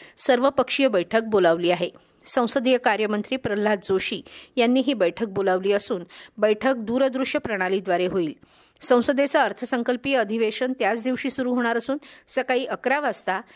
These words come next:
राष्ट्रपती रामनाथ कोविंद संसदेच्या दोन्ही सभागृहांसमोर अभिभाषण करतील, अशी माहिती संसदीय कामकाज मंत्री प्रल्हाद जोशी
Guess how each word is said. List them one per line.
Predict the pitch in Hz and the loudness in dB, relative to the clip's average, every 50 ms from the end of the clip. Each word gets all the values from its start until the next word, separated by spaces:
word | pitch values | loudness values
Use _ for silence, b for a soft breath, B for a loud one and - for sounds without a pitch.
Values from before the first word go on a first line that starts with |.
| b b - | b b -2
राष्ट्रपती | 214 196 208 - - 262 262 262 - 294 302 | -2 -2 -2 -2 -4 -4 -4 -4 -4 -4 -2
रामनाथ | 277 247 208 202 202 208 208 _ - | -2 -2 -2 -4 -6 -6 -8 _ -2
कोविंद | 208 185 196 240 226 160 139 - | 0 0 0 0 -2 -2 -4 -8
संसदेच्या | - - 226 220 214 - 226 208 214 214 - 240 | -8 -6 -6 -4 -2 -2 -2 0 0 0 0 -2
दोन्ही | 226 202 202 185 196 226 277 285 | -2 0 0 0 2 0 0 0
सभागृहांसमोर | - 262 220 220 226 208 202 214 214 202 196 196 - 240 226 196 170 - - - | 0 -2 -2 -2 -4 -4 -2 0 0 0 0 -2 -2 -2 -2 -2 -2 -4 -4 -4
अभिभाषण | - 202 247 240 214 214 190 - 185 185 202 | -2 -2 0 0 0 -2 -2 -2 -4 -6 -4
करतील, | - 226 226 226 - 226 180 - B B B B B B B - 233 | -4 -4 -4 -4 -6 -8 -8 -8 B B B B B B B -6 -4
अशी | 220 - 254 240 | -2 -2 -2 0
माहिती | 226 202 214 269 269 - 190 160 b b b b b - | 0 0 -2 -2 -4 -6 -8 -12 b b b b b -2
संसदीय | - 247 226 233 226 277 240 247 285 302 | 2 2 2 4 2 2 0 2 0 -2
कामकाज | 302 - 240 208 208 - 190 196 196 | 0 -2 -2 -4 -2 -2 -2 -2 0
मंत्री | 214 208 196 190 - 262 | -2 -4 -4 -4 -4 -6
प्रल्हाद | 269 - 233 196 208 208 202 202 190 - | -4 -2 0 0 0 0 0 -2 -2 0
जोशी | - 185 190 - - 208 160 | 0 0 0 -2 -4 -8 -8